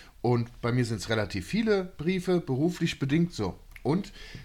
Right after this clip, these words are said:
man muss dazu sagen, ich hab mal irgendwann in den achtziger Jahren, ne, also so kurz nach dem Ersten Weltkrieg, achtziger Jahre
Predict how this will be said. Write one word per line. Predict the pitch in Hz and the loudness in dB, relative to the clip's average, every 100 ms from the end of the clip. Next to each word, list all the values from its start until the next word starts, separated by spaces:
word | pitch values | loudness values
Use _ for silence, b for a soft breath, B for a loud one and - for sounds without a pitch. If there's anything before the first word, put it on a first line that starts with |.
| B | B
man | 113 | 2
muss | 165 175 | 2 2
dazu | 135 185 | 0 0
sagen, | 170 165 | 2 2
ich | 147 | 4
hab | 160 | 4
mal | 151 - | 2 4
irgendwann | 190 214 156 160 | 4 6 4 4
in | 147 | 4
den | 135 - | 4 4
achtziger | 220 - - 175 156 | 2 0 0 6 6
Jahren, | 117 92 151 302 - | 6 4 2 0 -6
ne, | 104 135 262 | 0 2 2
also | - 120 | 2 0
so | 113 123 113 104 | 2 2 2 0
kurz | - 170 | 0 0
nach | 139 127 | 2 2
dem | 107 | 2
Ersten | - 165 175 117 | 4 6 4 2
Weltkrieg, | 98 98 - 240 - B B B | 0 -2 -2 -4 -4 B B B
achtziger | - - - 196 143 | 2 2 0 4 4
Jahre | 113 110 156 185 | 6 4 4 2